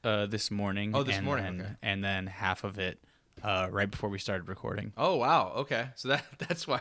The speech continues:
Speaker 2: we were starting a little late. <laughs> I didn't know that.
Speaker 1: No, I was actually, I actually had to take a shower.
Speaker 2: Oh,
Speaker 1: That was
Speaker 2: that's
Speaker 1: why.
Speaker 2: fair.
Speaker 1: I was, I was watching it and enjoying my In-N-Out, and
Speaker 2: Yeah.
Speaker 1: then
Speaker 2: Needed to
Speaker 1: got
Speaker 2: clean
Speaker 1: ready.
Speaker 2: yourself up for the Zoom call.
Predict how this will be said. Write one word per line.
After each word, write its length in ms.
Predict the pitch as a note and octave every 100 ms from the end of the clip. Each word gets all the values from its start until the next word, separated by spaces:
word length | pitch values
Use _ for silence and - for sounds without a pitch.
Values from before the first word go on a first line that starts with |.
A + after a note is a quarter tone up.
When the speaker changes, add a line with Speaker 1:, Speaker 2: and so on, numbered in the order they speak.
| -
Speaker 2:
we 80 | B2
were 80 |
starting 320 | A2+ - G#2+ G2
a 40 |
little 180 | A#2 A2
late. 260 | A2 G#2+ -
<laughs> 60 | -
I 140 | A#2+
didn't 200 | C3+ G#2
know 120 | G2+
that. 200 | G#2+ G#2 - - _ -
Speaker 1:
No, 240 | C#3+ E3
I 140 | E3 D#3
was 160 | D#3
actually, 520 | D3+ D#3 - D#3+ D3 B2+
I 80 |
actually 340 | B2+ C3 - C3
had 100 | A#2+
to 40 |
take 180 | G#2 A#2
a 20 |
shower. 540 | G#2 A#2 A2 G#2+ G2 F#2+ A2+
Speaker 2:
Oh, 40 |
Speaker 1:
That 140 | G#2+ A#2+
was 120 | G#2
Speaker 2:
that's 60 |
Speaker 1:
why. 160 | A2+ G#2+
Speaker 2:
fair. 100 | G#2+
Speaker 1:
I 40 |
was, 260 | C3+ C#3 -
I 60 | C3+
was 360 | C3 B2+ -
watching 440 | C3 A#2+ A#2+ C3+ A#2+
it 140 | G#2+
and 200 | G#2 G2+
enjoying 320 | G2+ G2 G2+
my 100 | G2
In-N-Out, 480 | F#2 G2+ F#2 F#2 G2
and 60 | G#2
Speaker 2:
Yeah. 60 |
Speaker 1:
then 280 | G2 F#2 G#2 G#2+
Speaker 2:
Needed 200 | A#2+ A#2+
to 60 | G#2+
Speaker 1:
got 60 |
Speaker 2:
clean 120 | G2 A#2
Speaker 1:
ready. 40 |
Speaker 2:
yourself 340 | A2 - A2 -
up 160 | G#2
for 80 | -
the 80 | G2
Zoom 220 | F#2 G2
call. 260 | - F#2+